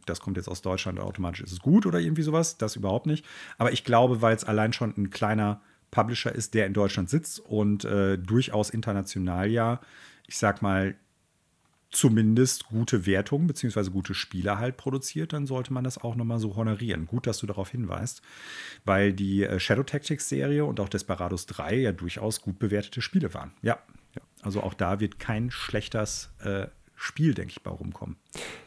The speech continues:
Speaker 2: Demo auch immer noch verfügbar, sehe ich gerade.
Speaker 1: Demo sagt, "Spielt mich."
Speaker 2: Ja, aber nur bis zum dritten Juli. Also je nachdem, wann ihr die Folge hört, ähm, werdet ihr die nicht mehr spielen können. Sorry.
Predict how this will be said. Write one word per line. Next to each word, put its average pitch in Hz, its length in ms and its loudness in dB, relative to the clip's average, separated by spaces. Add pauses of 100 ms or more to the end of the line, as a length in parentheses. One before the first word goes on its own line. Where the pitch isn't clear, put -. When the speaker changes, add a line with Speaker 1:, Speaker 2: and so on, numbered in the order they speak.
(260)
Speaker 2:
Demo 147 440 4
auch 135 320 2
immer 160 320 4
noch 156 120 6
verfügbar, - 580 4
sehe 78 180 0
ich - 100 -8
gerade. - 460 -6 (1200)
Speaker 1:
Demo 110 220 0
sagt, 98 320 0
"Spielt - 400 -6
mich." - 340 -12
Speaker 2:
Ja, 123 340 2
aber 113 140 2
nur 117 140 2
bis 113 220 6
zum 117 120 2
dritten 117 300 4
Juli. 131 400 4
Also 113 220 6
je 127 180 6
nachdem, 147 360 6
wann 135 140 6
ihr 147 80 6
die 135 100 4
Folge 123 380 6
hört, 123 400 6
ähm, 107 380 4 (1900)
werdet 107 480 4
ihr 104 100 6
die 98 100 4
nicht 90 160 2
mehr 78 120 0
spielen 80 280 -2
können. 82 260 -2
Sorry. 87 520 0